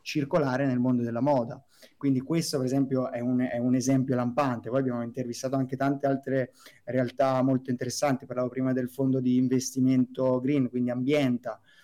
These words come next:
oppure abbiamo intervistato Up to You, che è una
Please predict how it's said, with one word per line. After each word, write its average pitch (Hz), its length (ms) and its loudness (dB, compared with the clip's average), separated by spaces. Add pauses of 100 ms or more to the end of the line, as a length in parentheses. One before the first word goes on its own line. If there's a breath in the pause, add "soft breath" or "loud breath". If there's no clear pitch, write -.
(100 soft breath)
oppure 139 400 0
abbiamo 135 300 2
intervistato 131 600 0
Up 127 180 -4
to 139 100 -4
You, 160 280 2
che 123 180 -4
è 131 100 2
una 131 420 0